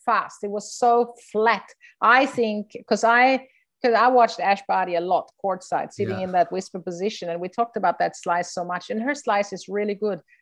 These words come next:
Speaker 1: but Steffi Graf's slice, I think, was faster.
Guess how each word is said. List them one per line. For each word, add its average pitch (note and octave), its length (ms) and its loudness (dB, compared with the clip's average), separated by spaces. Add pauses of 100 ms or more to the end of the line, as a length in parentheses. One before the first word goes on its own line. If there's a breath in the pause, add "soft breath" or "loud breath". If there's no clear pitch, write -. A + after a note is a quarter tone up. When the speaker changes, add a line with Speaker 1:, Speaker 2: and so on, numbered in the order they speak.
Speaker 1:
but G#3 120 -8
Steffi C#4 380 -4
Graf's G#3+ 400 -4
slice, B3 360 -4
I G3+ 100 -2
think, A#3 260 -10
was G3 220 -10 (140)
faster. B3 500 -6